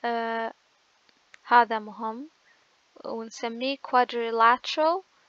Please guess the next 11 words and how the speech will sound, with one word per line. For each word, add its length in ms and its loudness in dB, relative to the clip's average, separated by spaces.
of 40 -16
the 80 -2
shape. 540 -6
هنا 540 -4
دولة 480 2
ال 120 -4
primary 800 0
cardial 800 0
vowel، 460 2
cardial 760 -10
vowels، 840 -4